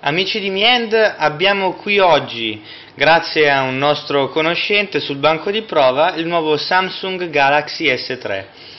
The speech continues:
Ehm, nuovissimo top di gamma di casa Samsung, ehm, che ha riscosso molto successo già dai primi giorni di vendita.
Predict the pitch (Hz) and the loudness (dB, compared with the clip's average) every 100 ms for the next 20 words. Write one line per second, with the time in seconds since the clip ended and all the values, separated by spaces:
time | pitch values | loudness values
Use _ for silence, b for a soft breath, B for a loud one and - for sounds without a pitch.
0 | B B B B - 127 127 123 120 120 | B B B B -2 2 4 4 2 -2
1 | 120 117 117 117 113 113 - 131 151 170 | -6 -8 -8 -8 -10 -16 -12 -4 -2 0
2 | 202 190 - 156 147 139 131 127 123 117 | -2 -2 -4 -4 -2 -2 0 0 2 0
3 | 117 - - 170 170 151 160 160 160 156 | -2 -4 0 0 -2 -8 -2 2 4 4
4 | 139 131 123 120 120 120 117 - 147 139 | 0 -2 -2 -4 -6 -6 -6 0 0 0
5 | 135 165 151 151 - 175 180 208 220 B | -2 0 0 0 -6 -8 -6 -6 -6 B
6 | B B B B - 135 135 131 123 123 | B B B B -6 0 2 4 4 4
7 | 120 117 117 117 113 117 113 - _ - | 4 4 4 2 0 -6 -10 -16 _ -14
8 | - 165 185 185 - 143 135 - 160 147 | 0 2 2 0 2 2 2 0 0 2
9 | 135 131 131 147 147 143 143 - 127 120 | 2 2 0 -2 -2 -6 -8 -2 0 0
10 | 175 147 143 131 123 120 127 127 151 147 | -4 0 2 4 4 2 -2 -2 -4 -4
11 | 139 143 143 135 127 107 101 104 - 107 | -2 -4 -4 -6 -6 -6 -8 -12 -12 -12